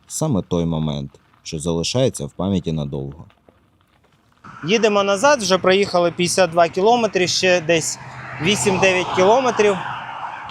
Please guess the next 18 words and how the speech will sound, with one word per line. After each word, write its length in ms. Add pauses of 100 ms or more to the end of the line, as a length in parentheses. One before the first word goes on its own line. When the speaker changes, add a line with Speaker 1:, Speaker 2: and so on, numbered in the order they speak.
(180)
Speaker 2:
Тобто 280
ми 140
сьогодні 380
проїдемо 640 (760)
шістдесят 440
кілометрів. 680 (260)
Для 280
мене 240
це 160
дуже 300
багато, 460
я 120
стільки 320
не 140
їздив, 420
максимум 600
я 120
їздив 520